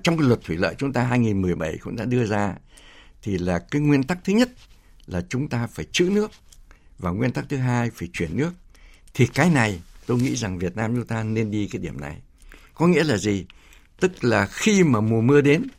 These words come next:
tháng bảy, tháng tám mùa mưa rất lớn, thì chúng ta phải tìm cách trữ lại các nguồn nước mà có thể chảy ra được. Muốn như vậy thì chúng ta phải trong các kênh, chúng ta phải có đủ cống và những cái cửa cống chúng ta ngăn lại.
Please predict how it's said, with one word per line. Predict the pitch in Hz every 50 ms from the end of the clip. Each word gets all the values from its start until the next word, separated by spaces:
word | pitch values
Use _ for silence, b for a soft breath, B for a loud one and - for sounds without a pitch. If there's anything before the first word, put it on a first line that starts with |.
| _ - - - -
tháng | - 123 143 131
bảy, | 104 82 76 -
tháng | 110 -
tám | 98 123 151
mùa | 135 107
mưa | 98 110 117
rất | 117 139 160 -
lớn, | 127 123 127 127 196 - - B B B B B B B B B B
thì | - 104 98 87 -
chúng | 123 143 160
ta | - 123 123 117
phải | - - 85 80
tìm | - - 101 87 87
cách | - 143 170 - - - -
trữ | - - 202
lại | 170 175 - 165 107 71 - - - - _ - _ - - _ _ _ _ - - 87 85 -
các | - - - - -
nguồn | 110 107 104 95 90 95
nước | 131 175 180 180 - 87
mà | 87 87
có | - 123
thể | - 87 80
chảy | - - 85 80
ra | - 101 104
được. | 113 101 87 - B B B B B B -
Muốn | 117 131 180 233 240
như | 220 175
vậy | 135 127 104 - - - -
thì | - 90 - -
chúng | 123 139 -
ta | 131 120 117
phải | - - - - 76 78 - -
trong | - 127 127
các | 156 147 - -
kênh, | 143 139 127 123 123 - - - -
chúng | 127 123
ta | 113 104
phải | - - - -
có | - 113
đủ | 117 113 90 80 - -
cống | - 98 101 127 185 - - b b b b b b b
và | - 90 87 90 87 85 80 82 82
những | 82 92 -
cái | - 135 131 -
cửa | - 82 78 -
cống | 95 101 117
chúng | 127 127
ta | 120
ngăn | 104 98 101 101 95
lại. | 78 76 -